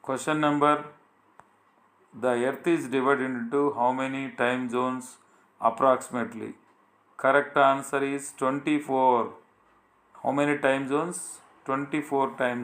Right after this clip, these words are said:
zones. So, ఈ విధంగా మీ ప్రిపరేషన్ మెరుగుపరుచుకోవాల్సిందిగా కోరుతున్నాము.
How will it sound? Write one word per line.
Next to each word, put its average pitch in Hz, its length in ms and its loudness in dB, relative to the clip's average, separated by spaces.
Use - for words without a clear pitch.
zones. 110 260 -4
So, 135 140 0
ఈ 135 100 -2
విధంగా 139 360 2
మీ 127 100 -6
ప్రిపరేషన్ 139 460 2
మెరుగుపరుచుకోవాల్సిందిగా 127 960 -2
కోరుతున్నాము. 120 580 -2